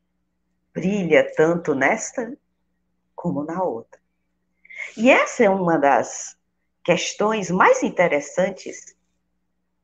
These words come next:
que nós temos na lei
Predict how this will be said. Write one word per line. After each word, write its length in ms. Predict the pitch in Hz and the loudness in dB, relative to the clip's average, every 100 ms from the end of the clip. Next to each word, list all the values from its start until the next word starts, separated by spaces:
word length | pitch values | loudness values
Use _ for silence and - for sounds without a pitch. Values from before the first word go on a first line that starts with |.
| _ | _
que 100 | - | 0
nós 260 | 175 175 | 2 2
temos 680 | - 160 151 160 160 - - _ _ _ _ _ _ _ _ _ _ _ _ _ _ _ _ _ _ _ _ _ _ _ _ _ | -2 -2 -2 -6 -10 -12 -20 _ _ _ _ _ _ _ _ _ _ _ _ _ _ _ _ _ _ _ _ _ _ _ _ _
na 240 | 165 165 156 | -2 2 4
lei 460 | 139 156 208 214 | 4 0 -2 -6